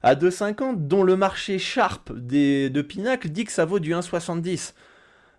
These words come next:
Donc, euh, donc du coup, euh, forcément, vous allez avoir un roi qui va être nettement, euh, nettement supérieur.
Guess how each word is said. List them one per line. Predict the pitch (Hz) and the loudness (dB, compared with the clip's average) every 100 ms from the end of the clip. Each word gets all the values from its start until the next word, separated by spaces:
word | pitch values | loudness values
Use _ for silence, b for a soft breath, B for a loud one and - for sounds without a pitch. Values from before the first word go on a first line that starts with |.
| - | -10
Donc, | 160 170 170 | -6 -4 4
euh, | 175 156 139 131 131 127 123 127 | 6 6 4 4 2 0 -2 -2
donc | 143 127 | -4 -4
du | 156 | -6
coup, | - 285 247 | 4 6 8
euh, | 165 139 131 123 117 113 113 113 117 | 8 8 4 2 0 -6 -8 -8 -6
forcément, | 156 - - 226 302 | -6 -4 0 0 0
vous | 226 | 2
allez | 170 156 | 4 4
avoir | 143 151 135 | 6 4 4
un | 151 | 0
roi | 139 196 214 | 4 6 4
qui | - | 2
va | 139 | 0
être | 135 160 | 0 2
nettement, | 165 160 175 180 170 143 | 0 0 -2 0 2 6
euh, | 131 131 | 6 4
nettement | 151 160 170 165 | -2 -4 -4 -4
supérieur. | - 170 208 226 226 - | -6 -2 0 2 0 -2